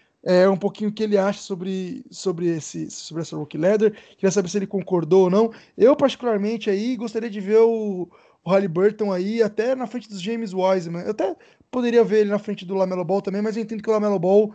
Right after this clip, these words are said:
é, tem sido importante pras vitórias do, do Charlotte Hornets, que é um time, é, que tá aí aprendendo a ganhar junto e tal, um time que tá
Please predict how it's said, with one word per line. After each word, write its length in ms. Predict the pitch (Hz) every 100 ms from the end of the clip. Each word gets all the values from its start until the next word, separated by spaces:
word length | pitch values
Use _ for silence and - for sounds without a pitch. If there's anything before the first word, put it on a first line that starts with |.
| _ _ _ _
é, 460 | - 190 185 180 170
tem 180 | 170 214
sido 200 | 208 208
importante 460 | 214 240 226 220
pras 200 | 214 220
vitórias 360 | 180 175 190 190
do, 600 | 160 185 175 165 156 147 _ _ -
do 80 |
Charlotte 400 | 175 196 190 190
Hornets, 360 | 170 165 196 208
que 100 | 214
é 20 |
um 40 | 202
time, 360 | - 208 202 - - _
é, 360 | 170 180 170 160
que 140 | 165
tá 760 | 170 196 190 190 190 185 180 175
aí 680 | 175 175 190 185 180 170 170
aprendendo 640 | - 180 190 180 185 196 190
a 40 |
ganhar 400 | 180 175 185 180
junto 460 | 139 160 214 214 185
e 40 |
tal, 260 | - 185 202
um 40 |
time 180 | 190 185
que 60 |
tá 280 | - 208 202